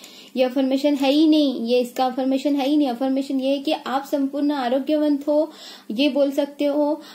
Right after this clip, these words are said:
आप बोल सकते हो कि हम पूरी तरह से सुरक्षित हैं हर प्रकार से,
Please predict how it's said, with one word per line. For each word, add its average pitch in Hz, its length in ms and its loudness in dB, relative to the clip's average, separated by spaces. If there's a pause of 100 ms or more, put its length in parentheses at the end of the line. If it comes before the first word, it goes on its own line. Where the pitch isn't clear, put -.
(100)
आप 254 140 -2
बोल 269 260 0
सकते 285 280 -4
हो 285 200 0
कि 294 220 -2
हम 269 240 0
पूरी 269 340 -4
तरह 269 320 0
से 277 140 -4
सुरक्षित 285 680 -2
हैं 294 140 2
हर 277 220 -2
प्रकार 277 480 -2
से, 294 260 0